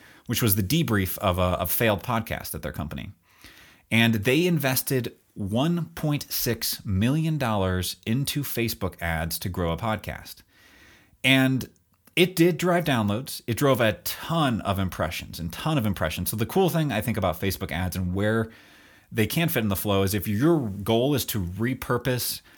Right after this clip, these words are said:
podcast content into Facebook ads to raise awareness or put out message or thought leadership, something there, I think that those work really well.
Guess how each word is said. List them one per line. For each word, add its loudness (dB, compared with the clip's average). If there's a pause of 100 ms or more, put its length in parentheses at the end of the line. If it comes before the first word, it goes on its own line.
(320)
podcast 2
content -2 (180)
into 0
Facebook -2
ads 0 (640)
to 4
raise 4
awareness 2
or -2
put -2
out 2
message 0
or -4
thought 0
leadership, -2
something -4
there, 2
I 0
think -4
that -4
those 0
work -2
really -2
well. -2